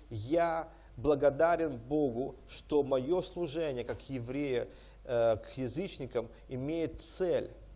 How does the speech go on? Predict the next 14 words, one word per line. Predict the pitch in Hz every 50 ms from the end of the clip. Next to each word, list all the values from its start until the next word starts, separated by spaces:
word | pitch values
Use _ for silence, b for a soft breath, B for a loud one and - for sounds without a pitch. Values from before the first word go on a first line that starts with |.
| B B B B -
чтобы | - - - 147 123 139 135
многие | 123 117 123 127 143 165 185 185 147 170 190 185 175 175
ев-, | 180 156 -
иудеи | 180 165 170 175 156 139 156 160 135 123 120 120 117 B B B B B -
заревновали | 120 117 110 - 156 160 165 170 160 151 160 165 165 160 156 139 120 110 110 101 104 - -
о | -
том, | 110 - 165 160 143
что | - - 135
им | 135 123 135 123
пришло | - 131 117 - 147 139
спасение». | - - - 139 131 - - 135 117 107 101 - - - - - - - - -
Да? | 117 131 156 175 170 B B B B B B B B B B B B -
Э, | 127 135 147 135 156 143 139 135 135 131 127 110 B B B B B B B B B B B B B B B B B B B B B - B B B B B B B B B B B B B B B - - - - - - - - - - B B B B B B B B B B B B B B - - - - - - - - - - - - - - - - - - - - - - - - - - B B B B B B B -
и | - 127